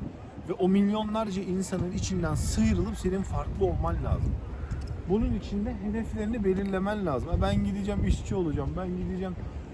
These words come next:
e, bir fabrikada çalışacağım, ben gideceğim" vesaire.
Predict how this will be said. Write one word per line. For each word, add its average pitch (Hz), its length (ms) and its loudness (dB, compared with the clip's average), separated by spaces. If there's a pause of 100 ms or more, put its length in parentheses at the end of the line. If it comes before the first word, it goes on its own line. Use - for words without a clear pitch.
(120)
e, 170 220 2
bir 196 80 2
fabrikada 196 560 4
çalışacağım, 170 560 2 (400)
ben 202 220 6
gideceğim" 190 440 2
vesaire. 175 240 2